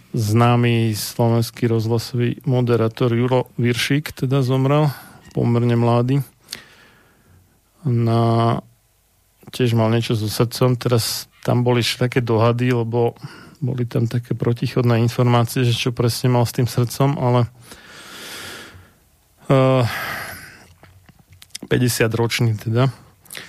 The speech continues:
No, každopádne niektorí srdciari <laughs> hovoria, že to, e, ako myslím lekári, kardiológovia, e, hovoria, že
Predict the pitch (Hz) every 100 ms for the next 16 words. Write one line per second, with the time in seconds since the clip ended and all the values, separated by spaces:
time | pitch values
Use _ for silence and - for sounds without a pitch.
0 | - - - _ _ _ _ _ - 117
1 | - - 120 120 117 123 117 123 120 120
2 | 117 120 135 131 123 123 - 131 123 120
3 | 120 95 - - - - - - - 123
4 | - 147 131 131 123 - - 151 135 123
5 | 127 127 127 123 113 123 120 123 120 -
6 | - 67 69 - - 143 120 117 113 -
7 | 113 117 117 117 120 - - - - -
8 | - - 120 113 113 113 113 117 113 113
9 | 123 123 - - - 165 123 113 117 113
10 | 117 117 117 110 110 113